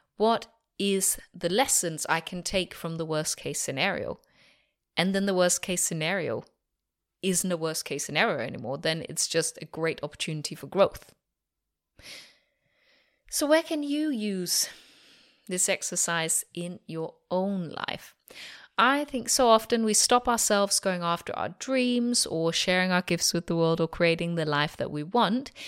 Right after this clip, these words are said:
because we're afraid of failing, in quotation marks,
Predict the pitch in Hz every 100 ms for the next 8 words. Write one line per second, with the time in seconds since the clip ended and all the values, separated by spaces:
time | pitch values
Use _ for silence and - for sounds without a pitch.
0 | - - _ - 202 - 254 254 - -
1 | 185 185 - - 208 202 214 175 175 -
2 | - _ _ _ - - 247 240 220 139
3 | 156 339 427 _ _ _ _ - 156 -
4 | 156 - 165 160 151 139 135 - -